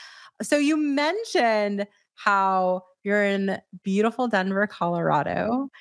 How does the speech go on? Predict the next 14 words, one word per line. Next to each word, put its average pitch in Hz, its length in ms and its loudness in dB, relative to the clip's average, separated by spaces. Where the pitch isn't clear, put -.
And 190 760 0
I 190 140 2
think 202 360 -2
that, 208 160 0
like, 185 320 0
of 190 140 0
all 196 240 4
places 202 560 -2
to 226 100 -6
feel 208 280 0
sort 220 180 -2
of 190 180 -2
grounded 190 880 0
and 185 260 0